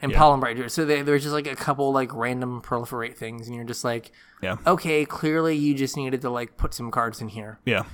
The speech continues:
Speaker 1: And you're like, "Well, this guy gets plus one plus one counters. Let's, what's something we can put that puts plus one plus one counters on
Speaker 2: Yeah.
Speaker 1: him?"
Speaker 2: Wasn't great, though.
Speaker 1: Yeah.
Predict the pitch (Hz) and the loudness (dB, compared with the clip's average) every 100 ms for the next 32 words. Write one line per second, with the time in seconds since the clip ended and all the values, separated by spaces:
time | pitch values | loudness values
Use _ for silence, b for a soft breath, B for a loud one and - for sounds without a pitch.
0 | - 160 170 170 196 202 196 175 160 170 | -6 0 2 4 2 2 2 0 0 -2
1 | 160 156 147 147 147 131 143 131 127 123 | 0 0 0 0 -4 -4 -2 -2 -2 -4
2 | 139 - - - 147 135 131 127 127 156 | -8 -10 -14 -8 -8 -4 -4 -2 -4 -2
3 | - 123 - _ 147 - 135 - 113 135 | -2 -2 -4 _ -12 -6 -6 -4 -4 -4
4 | 120 113 - - 135 - 117 110 107 110 | -12 -14 -20 0 0 0 -4 -4 -2 -2
5 | 101 104 - B B 170 156 131 104 95 | -2 -4 -8 B B 10 10 10 2 -2
6 | 95 101 107 - 107 90 | -2 -4 -4 -2 -2 -4